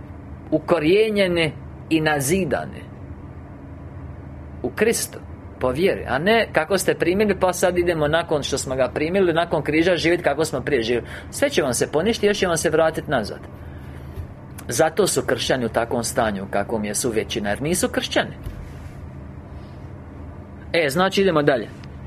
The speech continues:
Znači, mi smo nekad živjeli po željama svojeg tijela, čineći prohtjeve tijela i slijedeći tjelesne porive, i bili smo po naravi, po naravi djeca srdžbe, sinovi gnjeva,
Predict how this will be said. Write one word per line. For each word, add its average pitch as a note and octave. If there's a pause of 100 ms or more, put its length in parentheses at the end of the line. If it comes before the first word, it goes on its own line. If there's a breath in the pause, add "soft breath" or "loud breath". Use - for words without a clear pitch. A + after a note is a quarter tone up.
(880 loud breath)
Znači, F3+
mi A3
smo G#3
nekad G3
živjeli F#3+
po D#3
željama D3+
svojeg E3
tijela, E3+
čineći F3
prohtjeve D3+
tijela F3
i C3+
slijedeći D#3
tjelesne E3+
porive, F#3 (280 loud breath)
i D3
bili G#3
smo E3+
po D#3
naravi, D3+
po A#2+
naravi D3+
djeca D3
srdžbe, C3
sinovi D#3
gnjeva, A#2+